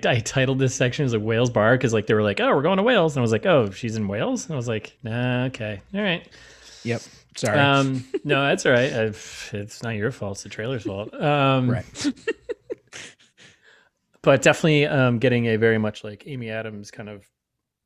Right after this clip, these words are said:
Speaker 1: stupid American fish out of water type vibe.
Speaker 2: Yep. And then we get our, our first glimpse at our, our hero,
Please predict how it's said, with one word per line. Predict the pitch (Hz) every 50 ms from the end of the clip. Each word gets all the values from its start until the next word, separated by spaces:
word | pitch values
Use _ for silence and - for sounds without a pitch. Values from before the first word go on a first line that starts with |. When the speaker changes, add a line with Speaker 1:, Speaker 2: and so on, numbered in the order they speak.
| _ _ _ _ _ -
Speaker 1:
stupid | - - 147 139 120
American | 110 110 110 110 107 - - 113 107
fish | - - 123 - -
out | 107
of | 104 101
water | 101 104 101 101 98
type | 95 - 107 95
vibe. | 98 98 92 90 92 90 - _ _ _ _ _ _ - - - _ _ _ -
Speaker 2:
Yep. | - 117 110 110 _ _ _ _ _ -
And | 139 143
then | 151 151 147 143 139
we | 135 139
get | 143 143 135
our, | 127 127 127 123 120 120 -
our | - 127 117
first | - - 143 135 - - - _ -
glimpse | - 131 131 127 - -
at | 123 120 120 - - -
our, | 117 113 113 110 110 110
our | - 101 107
hero, | 101 104 - 208 190 135 117 113 113 117 123 120